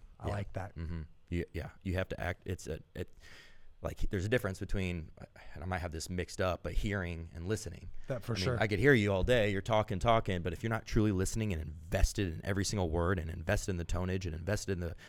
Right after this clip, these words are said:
Speaker 2: the body language that's coming out of that person, then you're not listening and you're not truly,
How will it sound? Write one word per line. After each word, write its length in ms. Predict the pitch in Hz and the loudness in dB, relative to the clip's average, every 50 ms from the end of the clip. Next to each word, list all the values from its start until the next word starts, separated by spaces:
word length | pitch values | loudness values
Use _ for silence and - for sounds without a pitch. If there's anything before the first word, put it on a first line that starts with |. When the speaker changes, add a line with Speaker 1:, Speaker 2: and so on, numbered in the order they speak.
| - - | -10 -4
Speaker 2:
the 80 | - 76 | -4 0
body 320 | 80 87 90 87 95 101 | 2 4 4 6 4 4
language 360 | 95 95 101 101 98 101 - | 2 0 0 0 -2 -2 -4
that's 120 | 78 - - | -6 -10 -8
coming 220 | - - 101 90 | -6 -4 -4 -2
out 80 | 87 92 | -2 -2
of 60 | 95 | -2
that 180 | 85 85 85 - | -2 -4 -4 -4
person, 380 | - 92 87 - - 120 123 - - - - - - - | -6 -6 -6 -4 -4 -6 -6 -6 -10 -16 -20 -10 -4 -2
then 100 | 90 85 | 0 0
you're 80 | 85 | 0
not 260 | 78 82 87 90 - - | 0 0 0 -2 -2 -4
listening 380 | 82 85 - - 85 80 82 | -6 -6 -4 -4 -4 -4 -4
and 80 | 82 82 | -4 -4
you're 80 | 80 | -4
not 220 | 85 82 80 78 - | -4 -4 -4 -6 -6
truly, 560 | - - - - 95 92 87 87 82 78 | -6 -4 -2 0 2 2 2 2 0 -2